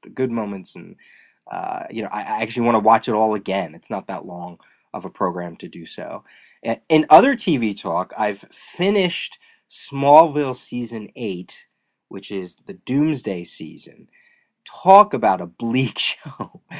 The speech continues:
It wasn't easy to get through at all. Six, seven, and eight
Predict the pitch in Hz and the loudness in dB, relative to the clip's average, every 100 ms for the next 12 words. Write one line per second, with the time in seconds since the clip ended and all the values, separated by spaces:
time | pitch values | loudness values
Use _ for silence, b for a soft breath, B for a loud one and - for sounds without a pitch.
0 | B B 131 - 185 214 214 220 202 135 | B B -14 -2 0 6 8 8 6 -2
1 | 135 139 127 117 110 101 104 101 - 104 | 0 0 0 0 -2 0 -2 -4 -8 -4
2 | 95 92 - 101 104 101 87 - - 196 | -4 -4 -4 0 0 -2 -6 -6 0 0
3 | - 165 151 131 113 113 101 | 4 4 4 4 2 0 0